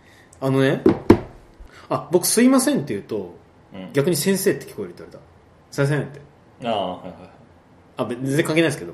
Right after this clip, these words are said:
Speaker 1: もし今、な、
Speaker 2: <laughs>
Speaker 1: な、
Speaker 2: 関係なかったね。
Speaker 1: うん、なんで今言ったんだろうって思っちゃったんですけど。
Speaker 2: うん。
Speaker 1: お母さん。
Speaker 2: まあ、
Speaker 1: でも、
Speaker 2: うん、あるよね。
Speaker 1: 面白いのが男の先生だったらお父さんってなくない？
Speaker 2: うん。
Speaker 1: お母さんあるあるじゃん。
Speaker 2: うん。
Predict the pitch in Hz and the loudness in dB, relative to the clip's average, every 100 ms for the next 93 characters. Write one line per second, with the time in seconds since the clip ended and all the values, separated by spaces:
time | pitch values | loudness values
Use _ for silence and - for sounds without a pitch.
0 | - 139 - 123 165 - 226 214 185 233 | -8 -6 -2 2 2 4 4 6 8 8
1 | - 381 415 175 151 135 269 202 151 170 | 6 4 2 0 2 6 10 10 10 8
2 | 170 226 175 131 131 131 117 110 - 104 | 10 10 10 6 2 0 -2 -4 -8 -12
3 | 98 - - 104 90 - - - 151 151 | -14 -16 -12 -10 -8 -8 -6 -2 -2 4
4 | 269 254 - 107 87 - - - - - | 4 4 2 -4 -6 -12 -20 -20 -18 -16
5 | - - - - 113 277 233 - - 113 | -18 -20 -20 -8 2 4 4 2 -6 -6
6 | 113 127 123 85 82 85 - - - - | -4 -2 -2 -4 -10 -16 -18 -20 -20 -20
7 | - - - - - 254 427 392 370 320 | -20 -20 -20 -2 6 10 12 12 10 10
8 | 165 180 330 359 370 339 330 349 196 165 | 8 8 8 10 10 10 10 10 6 4
9 | 175 285 254 135 110 127 110 87 - - | 4 6 4 2 -2 -6 -8 -14 -20 -20
10 | _ _ _ _ - 110 - 226 320 - | _ _ _ _ -16 -8 2 8 8 8
11 | 160 147 143 139 135 - | 8 8 8 6 2 -4